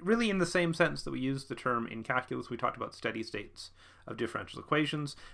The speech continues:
things that don't change. So if I'm in a certain state and I have a, an eigenvalue of one,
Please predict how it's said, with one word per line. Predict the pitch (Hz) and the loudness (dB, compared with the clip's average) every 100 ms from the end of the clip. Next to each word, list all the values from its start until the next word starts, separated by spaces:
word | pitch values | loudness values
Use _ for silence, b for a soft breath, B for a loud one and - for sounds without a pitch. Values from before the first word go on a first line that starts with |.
| - | 0
things | 190 170 | 2 4
that | 160 | 6
don't | 147 117 | 4 4
change. | - 135 101 92 | 0 0 0 -4
So | 110 | -2
if | |
I'm | 120 117 | 0 -2
in | |
a | |
certain | 113 143 120 | 2 0 0
state | - 143 135 | 2 4 4
and | 123 | 0
I | 113 | -2
have | 123 117 113 - | 0 0 -2 -4
a, | 120 120 - - | -4 -4 -8 -10
an | 131 - - - - | -10 -12 -20 -20 2
eigenvalue | 139 139 135 123 113 113 | 4 4 4 6 6 4
of | 107 127 | 0 6
one, | 175 175 | 6 6